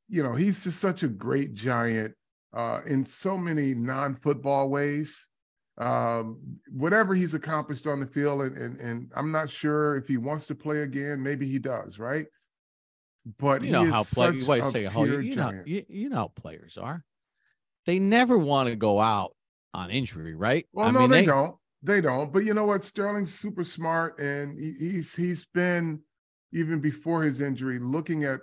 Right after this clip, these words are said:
Speaker 1: other things, right? So I'm sure he'll have some options, but he's gonna work. He's gonna, 'cause I think he loves being around the guys too. So he'll work, he'll rehab, um, and do everything he needs to do. But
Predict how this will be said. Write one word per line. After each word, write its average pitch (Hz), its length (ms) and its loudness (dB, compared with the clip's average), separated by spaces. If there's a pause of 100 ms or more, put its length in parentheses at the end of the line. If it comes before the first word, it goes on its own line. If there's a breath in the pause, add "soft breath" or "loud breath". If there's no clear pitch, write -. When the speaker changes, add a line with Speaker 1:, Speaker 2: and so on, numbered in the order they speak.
Speaker 1:
other 139 580 -2
things, - 640 -10 (140)
right? 147 340 0
So 139 340 -2
I'm 143 200 0
sure 156 280 -4
he'll 151 160 0
have 131 260 -2
some 117 220 -12
options, 123 480 -8
but 139 160 -2
he's 156 140 0
gonna 196 220 -4
work. 147 420 -4 (720)
He's 165 80 -2
gonna, 165 160 -2
'cause 165 120 0
I 156 100 4
think 165 200 -2
he 143 120 0
loves 131 360 4
being 139 240 2
around 127 240 0
the 107 80 -8
guys 117 460 -2
too. 117 240 -2
So 117 180 -4
he'll 190 180 2
work, 135 420 0
he'll 175 160 -4
rehab, 120 520 -2 (600)
um, 113 760 -2
and 131 160 -2
do 147 160 4
everything 135 400 -2
he 143 140 0
needs 120 300 -4
to 120 100 -6
do. 120 340 -2
But 110 260 -6